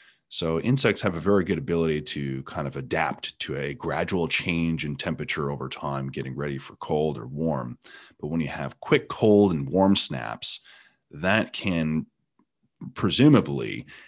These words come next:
catch them off guard. So they are not able to produce their cryoprotectants, their, um, antifreezes, uh, quick enough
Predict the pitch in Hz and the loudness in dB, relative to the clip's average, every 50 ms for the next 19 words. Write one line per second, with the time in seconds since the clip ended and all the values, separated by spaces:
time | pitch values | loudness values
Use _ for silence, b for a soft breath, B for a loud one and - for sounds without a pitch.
0 | B B - - 131 - - - 107 98 87 85 78 - 82 80 71 71 76 65 | B B -2 0 0 2 2 2 2 4 2 2 0 -2 -4 -4 -2 0 0 -2
1 | 58 - - - - 69 73 76 76 73 69 76 82 82 85 85 80 85 90 85 | -2 -4 -4 -4 -4 -4 -2 -4 -2 -2 -2 0 0 2 2 2 2 2 0 0
2 | 76 80 76 69 - - 80 69 - 82 69 80 80 80 78 - - - 80 73 | 0 -2 -2 -2 -4 -6 -6 -4 -4 -6 -4 -2 0 0 0 0 -2 -2 -2 -2
3 | 69 65 65 67 - - - 92 85 80 - - 90 - - 98 - - - 80 | -2 -4 -4 -6 -8 -2 0 2 2 2 2 -2 -4 -4 -2 -2 -2 -2 -4 -6
4 | 67 67 - - - 73 69 65 65 65 57 52 67 64 60 64 65 65 - 98 | -4 -6 -6 -6 -4 -4 -4 -4 -4 -4 -6 -6 -8 -8 -8 -8 -10 -4 0 0
5 | 117 113 - 104 - - - 101 101 90 78 78 71 67 64 - B B B B | 2 4 4 2 2 2 4 4 4 4 2 0 -2 -2 -2 -4 B B B B
6 | B B - - 69 67 - - 123 107 - 87 78 71 64 53 - - - - | B B -8 -6 -6 -6 0 0 0 2 2 0 -2 -2 -4 -6 -6 -8 -12 -12